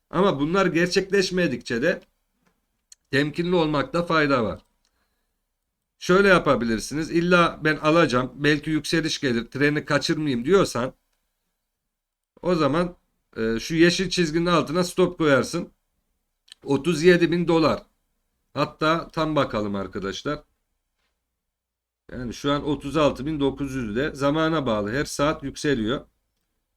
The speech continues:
Bir de borsadan borsaya da değişebiliyor arkadaşlar bu çizgi. Yani şöyle otuz altı bin dokuz yüze falan stop koyarsan, yani emir değil de böyle bir saat kapatacak altında,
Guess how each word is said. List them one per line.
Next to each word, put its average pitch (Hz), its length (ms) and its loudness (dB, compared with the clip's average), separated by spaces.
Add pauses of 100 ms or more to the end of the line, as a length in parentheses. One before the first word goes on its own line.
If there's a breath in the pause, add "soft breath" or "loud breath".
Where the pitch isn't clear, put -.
(840)
Bir 139 80 -2
de 135 140 0
borsadan 156 500 0
borsaya 151 360 0
da 165 120 -2
değişebiliyor 143 580 -2
arkadaşlar 110 640 -4
bu 101 80 -10
çizgi. 113 480 -6 (1080)
Yani 143 260 -6
şöyle 170 440 2 (200)
otuz 139 340 -4
altı 185 360 4
bin 180 160 0
dokuz 175 340 2
yüze 185 220 4
falan 185 260 2
stop 185 360 -2
koyarsan, 180 560 2 (640)
yani 131 240 -2 (140)
emir 170 380 6
değil 196 280 4
de 104 100 -2
böyle 143 220 0
bir 113 80 -6
saat 180 380 2
kapatacak 104 520 -4
altında, 131 560 -4